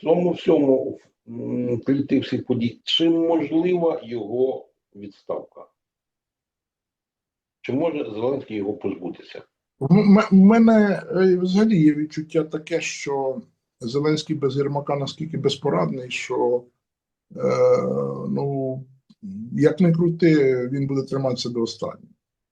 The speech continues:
Speaker 2: Тобто він, ну, просто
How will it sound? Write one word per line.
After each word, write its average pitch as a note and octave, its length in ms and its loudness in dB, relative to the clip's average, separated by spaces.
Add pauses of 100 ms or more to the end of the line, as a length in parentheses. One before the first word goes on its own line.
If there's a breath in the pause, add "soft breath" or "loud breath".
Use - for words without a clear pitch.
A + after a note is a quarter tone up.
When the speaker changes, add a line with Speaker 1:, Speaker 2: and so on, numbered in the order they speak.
(140)
Speaker 2:
Тобто C3 280 -4
він, C#3 420 -4 (2000)
ну, E3+ 540 0 (1080)
просто G3 460 2